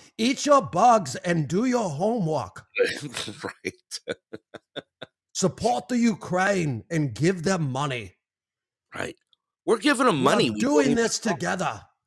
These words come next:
Speaker 2: God, I sound like a t-, I, I sound like Top Gun.
Speaker 1: Nine, nine, nine, nine, nine. Can we do that on air? Is that
Speaker 2: I don't,
Speaker 1: okay?
Speaker 2: you just
Speaker 1: Yeah,
Speaker 2: did.
Speaker 1: like
Speaker 2: I
Speaker 1: that.
Speaker 2: mean,
Speaker 1: Yeah,
Speaker 2: I'm not
Speaker 1: yeah.
Speaker 2: editing it, so let it go. <laughs>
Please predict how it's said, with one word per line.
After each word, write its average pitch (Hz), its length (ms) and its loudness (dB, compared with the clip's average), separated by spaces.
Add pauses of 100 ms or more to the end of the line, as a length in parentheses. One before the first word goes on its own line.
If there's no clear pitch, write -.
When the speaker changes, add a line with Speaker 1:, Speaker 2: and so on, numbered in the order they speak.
(460)
Speaker 2:
God, 127 220 -4
I 95 40 -4
sound 135 280 -2
like 123 160 -2
a 82 60 -4
t-, - 200 -10 (140)
I, - 260 -4 (180)
I 120 120 -6
sound 131 260 -4
like 120 240 -8
Top 117 320 -2
Gun. 98 340 -4 (540)
Speaker 1:
Nine, 269 340 4
nine, 285 280 4
nine, 277 300 2
nine, 254 280 0
nine. 226 500 0 (500)
Can 143 120 0
we 147 100 0
do 139 160 0
that 156 320 -2
on 131 180 -4
air? 139 340 -6 (100)
Is 117 100 -8
that 127 140 -2
Speaker 2:
I 113 140 2
don't, - 0 -
Speaker 1:
okay? 139 220 -2 (600)
Speaker 2:
you 113 300 0
just 120 260 2
Speaker 1:
Yeah, - 0 -
Speaker 2:
did. 170 220 4
Speaker 1:
like - 180 -4
Speaker 2:
I 120 40 -2
Speaker 1:
that. - 20 -2
Speaker 2:
mean, 117 220 -2 (140)
Speaker 1:
Yeah, 110 200 -6
Speaker 2:
I'm 135 200 -2
not 143 200 2
Speaker 1:
yeah. - 20 4
Speaker 2:
editing 92 640 0
it, - 180 -2
so 98 160 -2
let 98 220 2
it 107 160 -2
go. 139 300 0 (100)
<laughs> - 1080 -12